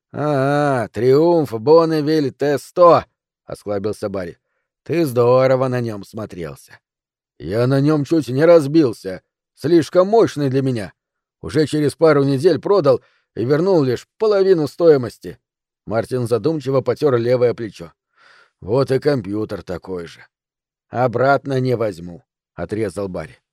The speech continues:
Казалось, он встревожился, что случалось крайне редко, и Мартин ободряюще улыбнулся. «Продавать я не хочу», вздохнул он. «Дорасти бы до него,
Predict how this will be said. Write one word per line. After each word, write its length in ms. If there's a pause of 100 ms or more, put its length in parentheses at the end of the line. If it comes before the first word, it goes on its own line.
(380)
Казалось, 420
он 140
встревожился, 720
что 260
случалось 500
крайне 440
редко, 360 (320)
и 80
Мартин 400
ободряюще 640
улыбнулся. 580 (600)
«Продавать 600
я 120
не 160
хочу», 580 (220)
вздохнул 580
он. 200 (460)
«Дорасти 640
бы 140
до 140
него, 360